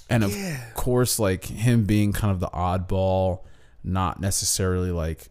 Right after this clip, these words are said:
Speaker 1: epitome of, of, uh, blackness as needed was good. It's like an alternative. I, I mean, okay,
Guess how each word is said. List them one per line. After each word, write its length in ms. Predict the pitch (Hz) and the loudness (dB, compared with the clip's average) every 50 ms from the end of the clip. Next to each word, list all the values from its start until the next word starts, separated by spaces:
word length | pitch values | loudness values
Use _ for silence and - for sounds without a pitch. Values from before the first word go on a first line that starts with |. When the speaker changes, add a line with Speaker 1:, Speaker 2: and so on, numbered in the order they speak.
| - - - - - | -20 -20 -18 -12 -10
Speaker 1:
epitome 760 | 175 151 - - 120 110 98 101 98 98 98 98 98 101 98 | 0 0 2 4 4 4 4 4 4 4 4 4 2 2 0
of, 520 | 60 87 95 95 92 90 87 - - - - - - - - - - - - - - - - - - - | 0 -2 -2 -2 -2 -4 -6 -8 -12 -14 -16 -18 -18 -20 -20 -20 -20 -20 -20 -20 -20 -20 -20 -10 -4 -2
of, 680 | 90 90 87 82 85 82 80 76 85 - - - - - - - - - - _ - - - - _ _ _ - _ - | 0 0 0 0 0 -2 -2 -4 -8 -10 -10 -12 -14 -16 -20 -20 -20 -20 -20 _ -20 -20 -20 -20 _ _ _ -20 _ -8
uh, 540 | - 82 78 80 80 69 57 55 50 50 50 - - - | -4 -2 -2 -2 -2 -2 -4 -4 -6 -8 -10 -10 -12 -8
blackness 720 | 95 - 101 98 92 92 95 - - 92 90 90 - - | -4 0 2 4 4 2 2 0 0 0 0 0 -2 -2
as 320 | - 90 98 90 87 - | -2 -2 -2 -2 -2 -2
needed 680 | - 90 92 98 101 104 107 107 127 139 147 156 160 - - - - - - - - - | -2 0 0 2 2 2 4 4 6 4 6 4 2 -2 -4 -12 -20 -20 -20 -20 -20 -14
was 320 | - 101 95 92 87 - | -6 -4 -2 -2 -2 -2
good. 480 | - - - 92 87 87 82 85 92 - - - - - - - - - - | -4 -4 -2 -2 0 0 -2 -4 -6 -10 -14 -18 -20 -20 -20 -20 -20 -6 -2
It's 220 | - 104 - - | -2 -2 2 2
like 160 | 120 117 - | 2 2 2
an 80 | 117 98 | 2 0
alternative. 880 | 80 90 95 90 - - - 95 92 92 90 87 82 - - - 127 - - | 2 2 0 0 -2 -2 0 0 2 2 0 0 -2 -4 0 -2 -2 0 2
I, 140 | 135 139 - | 0 0 2
I 40 | - 151 | 4 6
mean, 260 | 156 147 143 131 120 - - - - - | 6 8 6 6 2 0 -6 -6 0 2
okay, 300 | 117 - - 87 80 | 2 4 4 2 0